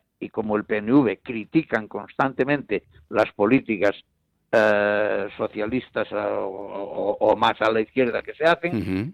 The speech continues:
Speaker 1: sin embargo se mantienen fielmente al lado de eso, dándole los votos de la derecha a la izquierda. Pero eso ya viene, en España ya viene desde hace bastante tiempo, aunque se, mm, digamos, se exageró,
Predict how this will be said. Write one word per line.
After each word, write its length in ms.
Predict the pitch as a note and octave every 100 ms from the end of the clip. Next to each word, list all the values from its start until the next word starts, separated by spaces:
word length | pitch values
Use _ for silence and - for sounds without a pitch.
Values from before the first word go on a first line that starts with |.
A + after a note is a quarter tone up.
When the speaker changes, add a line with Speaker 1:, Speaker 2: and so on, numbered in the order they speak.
| -
Speaker 1:
sin 180 | B2 A2
embargo 420 | B2 C3 C3+ C3+
se 140 | C3
mantienen 580 | G#2+ G#2 A2+ A2 A#2 A#2+ _ _ _ _ -
fielmente 720 | B2 C3 A#2+ A#2+ A2 - C#3 -
al 280 | - G#2 G2
lado 320 | A#2 G2+ G2
de 180 | F#2+ C#3
eso, 280 | D#3 C#3 - _ _ _
dándole 480 | - B2 C3 G#2 F#2+
los 180 | F2 F2+
votos 360 | G2+ G#2+ A2
de 80 | A2+
la 100 | B2+
derecha 400 | D3+ D#3 D#3 E3
a 20 |
la 100 | E3+
izquierda. 360 | G#2+ - - _ _ _ _
Pero 180 | A#2 A#2
eso 140 | C#3+
ya 160 | D3+ D3
viene, 400 | D3 D3 D3+ E3+ _ _ _ _ _
en 220 | A#2+ A#2+
España 500 | A#2 - C#3 C3+ D3
ya 160 | D3 D3
viene 300 | D3 D3 D#3
desde 220 | B2 A2
hace 200 | B2 C#3
bastante 440 | C3+ - C#3+ C#3+
tiempo, 400 | - D3 D#3+ D3 - _ _
aunque 400 | A#2+ B2+ - B2+
se, 320 | - C#3+ C#3 _ _ _ _ _ _
mm, 840 | A#2+ A#2 A2+ A2+ A2 G#2 G2+ -
digamos, 400 | A#2 G#2+ A2+ A#2 -
se 80 | A2
exageró, 720 | - G#2+ - G#2+ C3 B2